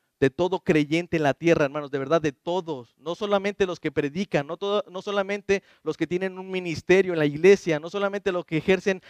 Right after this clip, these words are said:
la enseñanza. Este es un ministerio para cada uno de ustedes. No se puede ser creyente, hermanos, y vivir la vida como si no tuviéramos nada que hacer. No somos piedritas de colección.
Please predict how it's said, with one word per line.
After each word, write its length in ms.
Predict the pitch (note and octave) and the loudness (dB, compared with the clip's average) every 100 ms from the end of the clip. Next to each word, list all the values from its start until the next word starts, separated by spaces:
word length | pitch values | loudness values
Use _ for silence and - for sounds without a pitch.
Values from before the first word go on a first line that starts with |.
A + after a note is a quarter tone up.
| - | 0
la 100 | D#3 | 2
enseñanza. 880 | D#3 - D3+ D#3+ G3+ G#3 F3 D3 - - | 2 0 -2 2 2 2 0 0 -2 2
Este 720 | E3 A3 A3+ F#3+ F#3 F3+ G3 | 6 8 6 4 6 8 6
es 160 | G#3 G#3 | 4 -4
un 160 | G3+ | -8
ministerio 680 | G3+ F#3 E3+ - G3 G3+ F3+ | -6 -4 -6 4 6 6 4
para 220 | - D#3+ | 2 2
cada 320 | D#3 G3 A3 | 6 8 8
uno 280 | G#3 G#3 A3 | 6 0 -2
de 80 | G3 | -2
ustedes. 680 | F#3 - A3 G3 - - _ _ _ _ _ _ _ _ _ _ _ _ _ _ | 0 6 6 6 -2 -12 _ _ _ _ _ _ _ _ _ _ _ _ _ _
No 220 | D#3 A3+ | -4 -2
se 160 | A#3 A3 | 0 2
puede 280 | A3 A3 | 6 6
ser 220 | G#3 A3 A3+ | 6 2 4
creyente, 800 | G#3 F#3 F3+ G3+ A3+ G#3 D#3+ | 4 4 4 2 2 0 2
hermanos, 460 | D3 D3 D#3+ E3 D3+ | 2 2 -4 -6 -8
y 20 | |
vivir 260 | E3 E3 G3+ | -6 0 4
la 140 | G3+ | 4
vida 280 | F3 G3 F#3 | 4 2 0
como 280 | - D#3+ D#3 | 0 -8 -8
si 180 | - D#3+ | -10 -14
no 160 | E3 | -12
tuviéramos 460 | F#3+ F#3+ F#3+ F#3 F3 | -10 -4 -2 -2 -2
nada 240 | F3 F3 | -2 0
que 120 | - | 0
hacer. 340 | E3 - F#3 - _ _ | -4 0 -2 -2 _ _
No 220 | D#3 G3+ | -8 -8
somos 320 | G#3 G#3+ G#3+ | -6 -2 -4
piedritas 600 | - F#3+ F3+ G3+ A3+ F3 | 0 4 4 4 2 0
de 100 | D#3 | 2
colección. 680 | D#3 D#3 D#3+ - G#3+ G#3+ D3+ | 0 0 0 0 -2 -2 -6